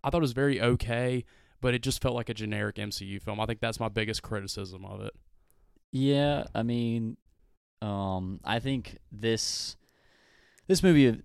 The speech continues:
Speaker 2: in this phase is the Avengers movie. It's, it's the big setup movie. It's, it's the movie that's gonna be like, "Okay, this is coming in the future," kinda like movie. This is setting up the big bad villain that we'll dive into later on in the, uh, podcast.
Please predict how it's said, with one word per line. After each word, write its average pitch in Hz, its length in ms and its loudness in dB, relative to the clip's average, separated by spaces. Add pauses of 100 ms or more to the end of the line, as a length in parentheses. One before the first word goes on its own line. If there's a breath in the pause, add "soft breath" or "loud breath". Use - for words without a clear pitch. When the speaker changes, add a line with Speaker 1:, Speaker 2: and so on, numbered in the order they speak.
Speaker 2:
in 120 120 4
this 117 180 4
phase 98 720 2
is 101 300 4
the 98 200 2
Avengers 92 720 0
movie. 98 480 0
It's, - 200 -4
it's 127 160 2
the 120 120 2
big 101 180 0
setup 98 320 2
movie. 98 380 4
It's, - 200 0
it's 196 200 0
the - 100 -2
movie 101 240 4
that's 101 200 2
gonna 101 200 0
be 95 120 0
like, 95 340 0
"Okay, 98 420 2
this 98 220 0
is 101 120 -2
coming 98 440 0
in 98 80 0
the 98 60 0
future," 95 720 0 (600)
kinda 95 240 0
like 87 160 -2
movie. 92 280 -2
This 92 220 -2
is 92 220 -2
setting 92 320 -2
up 90 120 -6
the 92 120 -6
big 92 240 -2
bad 90 460 -2 (520)
villain 92 520 -2
that 90 140 -2
we'll 95 280 -2 (100)
dive 92 240 2
into 95 460 -2 (320 soft breath)
later 95 220 2
on 95 180 0
in 95 60 -6
the, - 360 -6
uh, 95 280 -2
podcast. - 580 0